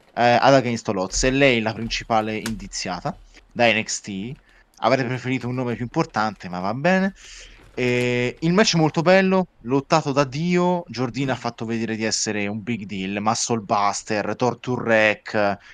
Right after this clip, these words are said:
Proto Bomb. Eh, e io pensavo alla fine, dopo tutto il troiaio con Ash by Elegance e Tatum Paxley, vedendo la Pop Rocks counterata, mi son detto: "Oh cazzo, vince".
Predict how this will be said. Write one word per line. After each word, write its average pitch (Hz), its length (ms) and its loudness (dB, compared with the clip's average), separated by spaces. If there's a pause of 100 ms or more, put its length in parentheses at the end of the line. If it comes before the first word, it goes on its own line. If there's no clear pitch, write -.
Proto 131 400 2
Bomb. 107 760 2 (600)
Eh, 113 380 -2 (100)
e 226 460 6 (540)
io 233 220 2
pensavo 180 560 2
alla 151 200 2
fine, 107 600 -8
dopo 131 540 -2 (160)
tutto 151 260 -4
il 127 100 -2
troiaio 123 500 2
con 110 160 -8
Ash 117 200 -8
by 107 160 -6
Elegance 104 640 -6
e 107 140 -10
Tatum 113 260 -6
Paxley, 110 560 -6 (520)
vedendo 170 380 4
la 135 80 6
Pop 160 220 2
Rocks 147 480 2
counterata, 123 920 0 (540)
mi 156 100 -8
son 151 140 0
detto: 156 260 -2
"Oh 202 160 4
cazzo, 220 360 2
vince". 104 520 -8